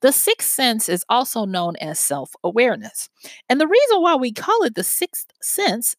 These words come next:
is because it has a bodily function, it has a mental component, um, health, and all of these others. And so there is this fancy word called,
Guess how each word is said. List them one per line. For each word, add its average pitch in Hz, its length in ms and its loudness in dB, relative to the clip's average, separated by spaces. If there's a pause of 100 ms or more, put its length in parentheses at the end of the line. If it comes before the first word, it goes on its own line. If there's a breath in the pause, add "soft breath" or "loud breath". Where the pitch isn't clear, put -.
(100)
is 220 180 2
because 214 680 -2 (340 loud breath)
it 294 140 0
has 202 640 0
a 170 80 -2
bodily 302 600 0
function, 285 800 -2 (720)
it 214 120 0
has 185 500 0
a 156 100 -4
mental 294 480 -2
component, 226 880 -2 (400 loud breath)
um, 160 580 0
health, 285 520 0
and - 180 -6
all 247 160 4
of 254 60 0
these 233 240 -2
others. 175 440 -4 (360 loud breath)
And 226 240 0
so 214 420 2
there 262 320 0
is 240 180 -2
this 196 180 -4
fancy 277 460 -4
word 202 380 -4
called, 180 360 -4